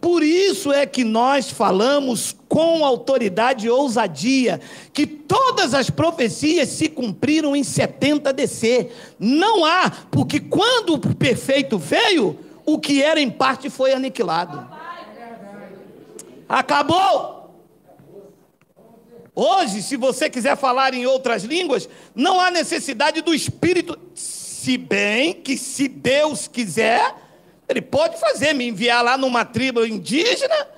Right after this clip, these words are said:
e alguém lá quiser conhecer a graça de Deus, eu começar a falar numa língua lá no meio dos índios, né? Num tupi-guarani, no arigatô sayonara.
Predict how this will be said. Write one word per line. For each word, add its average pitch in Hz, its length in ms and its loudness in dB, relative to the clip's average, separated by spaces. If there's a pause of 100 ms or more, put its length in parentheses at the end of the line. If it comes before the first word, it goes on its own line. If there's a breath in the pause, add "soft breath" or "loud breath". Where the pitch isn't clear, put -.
(640 loud breath)
e 320 120 2
alguém 294 400 2
lá 285 180 2
quiser 277 320 -2
conhecer 294 460 0
a 277 120 2
graça 262 400 0
de 247 140 -4
Deus, 254 360 0
eu 622 120 0
começar 277 600 0
a 587 40 -2
falar 427 400 0
numa 285 260 -2
língua 262 360 0
lá 269 160 2
no 240 140 -6
meio 247 260 -2
dos 185 340 -10
índios, 277 460 -4
né? 247 200 0 (220 loud breath)
Num 262 180 0
tupi-guarani, 254 920 0
no 269 160 2
arigatô 240 580 0
sayonara. 214 840 2